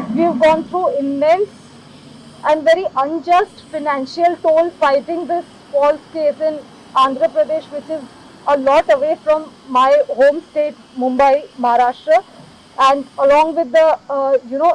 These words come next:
emotional, mental, physical suffering, suffering to, uh, uh, the toll on our health, everything that we faced. And Anita ma'am was very kind enough to,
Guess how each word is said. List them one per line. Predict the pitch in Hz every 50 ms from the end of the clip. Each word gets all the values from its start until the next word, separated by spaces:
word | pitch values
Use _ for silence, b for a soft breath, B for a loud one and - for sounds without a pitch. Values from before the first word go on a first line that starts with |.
| - -
emotional, | 277 269 269 285 285 294 - - 269 294 285 285 285
mental, | 277 262 269 262 262 254 311 302 302
physical | 302 - - 262 214 247 285 - 320 294 302 285
suffering, | - 277 240 - - 269 277 294 294 277 269 - - _ _ _ _ _ _ - - -
suffering | 269 247 - 277 302 302 294 -
to, | 302
uh, | 294 285 277 262 -
uh, | 262 247 240 226 226 233
the | 226 269 277
toll | - 302 285 285 311 294
on | 285 285 269
our | 269 269 269 262
health, | 262 262 277 302 - 285
everything | 269 214 240 330 - 320 311 302 277
that | 285 269 226 -
we | 262 285
faced. | 269 - 262 269 339 330 -
And | 349 320 330 302 - - - _ _ - _ _ _ -
Anita | 269 269 269 269 269 311 311
ma'am | 311 311 311 320 320 311
was | 330 339 285
very | 220 208 233 262 254 262 311 330
kind | - - 269 269 285 285
enough | 285 254 285 302 330 330 _ -
to, | 330 320 320 330 330 320 294